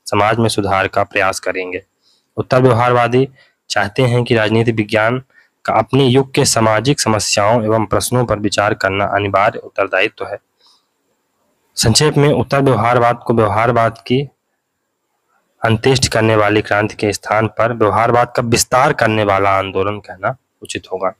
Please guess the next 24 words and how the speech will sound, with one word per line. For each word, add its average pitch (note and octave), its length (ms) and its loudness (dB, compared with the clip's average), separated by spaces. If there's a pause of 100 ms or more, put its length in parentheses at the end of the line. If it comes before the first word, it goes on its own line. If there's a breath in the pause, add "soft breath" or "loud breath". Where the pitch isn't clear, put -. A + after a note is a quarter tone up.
(260)
यानी A2+ 280 2 (720 loud breath)
व्यवहारवाद A#2 720 2
या A2 180 2
उत्तर C3+ 300 -2
व्यवहारवाद G#2+ 600 0
ने B2 200 0
व्यवहारवाद A#2+ 600 0
को - 140 -12
खत्म C#3 280 -2
नहीं A2+ 220 0
किया F#2 240 -4
है, - 240 -8
बल्कि A2 300 -2
इसको - 440 0
एक्सटेंड D3+ 440 0
किया F#2+ 300 -6
है, - 240 -14
उसके - 280 -12
मीनिंग A2+ 360 0
को - 140 0
और A2 220 2
ज़्यादा G#2 280 0
ब्रॉड F#2+ 320 0 (100)
किया। F#2 260 -12